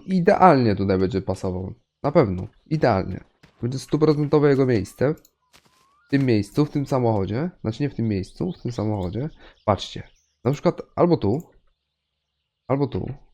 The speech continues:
Albo tu, tu, tu, tu, tu. Zobacz. To nie jest jego miejsce. On tutaj jeszcze powinien być jakiś, nie wiem, dołączany do czegoś czy coś. Albo... Jego miejsce powinno być tutaj.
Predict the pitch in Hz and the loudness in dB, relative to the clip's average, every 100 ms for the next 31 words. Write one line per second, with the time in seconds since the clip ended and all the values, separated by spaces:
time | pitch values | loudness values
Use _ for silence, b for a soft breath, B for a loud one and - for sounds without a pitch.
0 | - 110 117 120 120 120 113 107 104 87 | -10 -8 -6 -6 -8 -8 -12 -10 -6 -4
1 | 135 - _ _ _ _ - 95 90 - | -6 -10 _ _ _ _ -2 -2 -2 -8
2 | _ _ _ _ _ _ _ _ _ - | _ _ _ _ _ _ _ _ _ -2
3 | 110 107 107 104 104 98 - 127 120 - | 0 0 0 0 0 -2 -2 -2 -2 -4
4 | 117 113 117 120 117 110 107 107 104 101 | -4 -2 -2 0 0 0 -2 -4 -2 0
5 | 95 92 101 98 107 98 92 95 98 95 | 0 0 0 0 -2 -2 -2 -4 -4 -4
6 | 92 - - 110 - _ b b _ _ | -6 -8 -6 -4 -6 _ b b _ _
7 | _ - 131 95 95 90 135 B B _ | _ 4 6 6 2 2 -2 B B _
8 | _ _ _ _ _ _ 104 101 104 101 | _ _ _ _ _ _ -2 0 0 -2
9 | 98 101 98 95 98 95 92 | -2 -2 -2 -2 -4 -4 -8